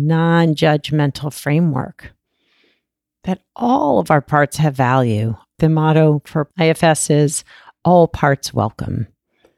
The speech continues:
It's just how we work with them and how we heal the wounds beneath some of those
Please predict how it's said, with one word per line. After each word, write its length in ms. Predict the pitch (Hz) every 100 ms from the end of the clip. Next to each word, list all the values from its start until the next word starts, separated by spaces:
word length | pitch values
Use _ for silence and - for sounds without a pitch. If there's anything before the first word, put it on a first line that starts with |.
| _ _ _ _ _ _ _ _ _ _ _
It's 240 | 226 -
just 300 | - 269 -
how 200 | - 220
we 200 | 208 196
work 380 | 185 175 185 -
with 320 | 147 185 -
them 340 | 147 147 147 143
and 180 | 170 156
how 400 | - - - 185
we 160 | 185 185
heal 540 | - - 185 175 165
the 120 | 156
wounds 500 | 147 151 165 165 160
beneath 800 | - 156 156 156 156 160 - -
some 300 | - - 160
of 200 | 156 147
those 540 | 156 151 151 147 -